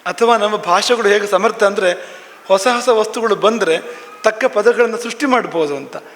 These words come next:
ಅಂಥ ಶ್ರೀಮಂತಿಕೆ ನಮ್ಮ ಭಾಷೆಗಳಿಗೆ ಇದೆ ಅಂತ. ಹಾಗಾಗಿ ನಾವು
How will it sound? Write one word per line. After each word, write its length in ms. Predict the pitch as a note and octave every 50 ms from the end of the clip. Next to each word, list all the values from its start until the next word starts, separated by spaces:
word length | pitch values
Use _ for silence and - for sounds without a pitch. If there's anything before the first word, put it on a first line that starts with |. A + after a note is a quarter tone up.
| - - - -
ಅಂಥ 200 | - G3 G#3 - A#3+ A#3+ A3 - -
ಶ್ರೀಮಂತಿಕೆ 500 | - C4 C#4 C4+ C4+ B3+ C4+ A#3+ G3+ A3+
ನಮ್ಮ 180 | G#3 G3 F#3+ F3+
ಭಾಷೆಗಳಿಗೆ 500 | D#3+ F3 F3 - G3 F3 E3+ E3 D#3+ D3+
ಇದೆ 220 | E3 E3 F3 D#3+
ಅಂತ. 220 | C#3+ C#3+ C3+ - C3+ - - - - - - - - - - -
ಹಾಗಾಗಿ 400 | D#3 F3 G3 F#3 F3 D#3+ F3+ - - - - - - - - - - - - _ _ -
ನಾವು 300 | F#3 E3+ D#3+ D#3+ D#3 D#3